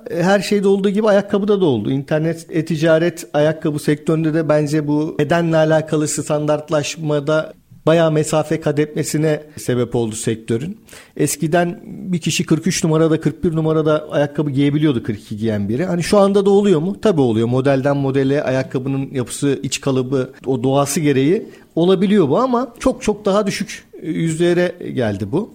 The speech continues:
Bizde şöyle bir durum var. Hani biz iade ve değişim olması gerektiğini düşünüyorduk. Çünkü insanlar bilemezler. Piyango çekmiş gibi olurlar. "Bana kırk iki numara ayakkabı gönder." dedikleri zaman o ayakkabıyı almak zorunda bırakamayız.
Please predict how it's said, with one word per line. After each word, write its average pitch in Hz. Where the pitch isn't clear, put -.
Bizde 190
şöyle 247
bir 175
durum 143
var. 247
Hani 226
biz 220
iade 196
ve 208
değişim 208
olması 175
gerektiğini 185
düşünüyorduk. 170
Çünkü 151
insanlar 156
bilemezler. 156
Piyango 196
çekmiş 202
gibi 190
olurlar. 156
"Bana 143
kırk 151
iki 147
numara 139
ayakkabı 135
gönder." 135
dedikleri 135
zaman 135
o 123
ayakkabıyı 131
almak 131
zorunda 131
bırakamayız. 131